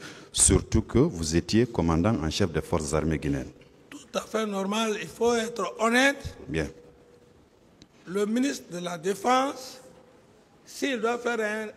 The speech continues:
Speaker 2: un recrutement, il tient à informer le président. Donc, le président lui donne le feu vert. Maintenant, euh, la méthode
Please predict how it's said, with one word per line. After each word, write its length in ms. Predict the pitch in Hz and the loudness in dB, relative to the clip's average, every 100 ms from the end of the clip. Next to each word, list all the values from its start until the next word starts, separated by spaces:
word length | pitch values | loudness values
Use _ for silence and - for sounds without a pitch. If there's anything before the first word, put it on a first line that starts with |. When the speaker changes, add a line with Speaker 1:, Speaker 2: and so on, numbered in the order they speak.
| 247 | -2
Speaker 2:
un 40 | 240 | 0
recrutement, 720 | 208 - 247 - 240 247 285 - - - - - - _ _ _ _ _ _ _ _ _ _ _ _ _ | 0 -2 -4 0 2 2 0 -6 -16 -20 -20 -20 -20 _ _ _ _ _ _ _ _ _ _ _ _ _
il 120 | 165 | -20
tient 340 | - - 233 220 | -12 -6 -4 -4
à 40 | |
informer 640 | 196 - 202 196 214 233 262 - - - | -8 -8 -6 -4 -2 -2 -4 -8 -16 -14
le 140 | 160 | -14
président. 460 | 156 - 165 151 156 - - - _ _ _ - _ _ - - | -14 -14 -14 -12 -14 -16 -20 -20 _ _ _ -20 _ _ -20 -20
Donc, 300 | 156 240 269 - - - - - _ _ 170 | -2 0 0 -4 -18 -20 -20 -20 _ _ -16
le 80 | 170 | -14
président 280 | - 233 233 | -6 -4 -2
lui 120 | 208 | -4
donne 220 | 214 226 | -4 -4
le 80 | 208 | -6
feu 220 | - 226 | 0 0
vert. 280 | 214 208 190 - - - - | 0 -4 -6 -12 -20 -20 -16
Maintenant, 560 | 202 226 254 294 285 277 - - - - _ _ _ - | -2 0 4 4 4 0 -6 -20 -20 -20 _ _ _ -4
euh, 680 | 233 226 220 214 214 208 208 | 2 2 4 4 2 2 2
la 180 | 208 | 2
méthode 600 | 226 240 269 285 285 262 | 4 4 4 6 4 4